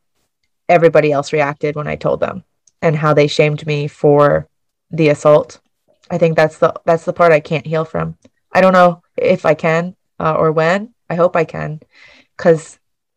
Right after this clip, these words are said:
I think that actually hurts more <laughs> Yeah.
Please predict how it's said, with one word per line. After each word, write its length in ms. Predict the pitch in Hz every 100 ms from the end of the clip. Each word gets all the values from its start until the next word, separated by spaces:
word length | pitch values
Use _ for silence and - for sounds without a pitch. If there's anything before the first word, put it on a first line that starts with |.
| _ _
I 60 | 156
think 220 | 185 220
that 240 | 254 - -
actually 280 | 175 185 170
hurts 280 | 170 165
more 400 | 175 190 175 165 -
<laughs> 0 | _ _ _ _ _ _ _ -
Yeah. 140 | 208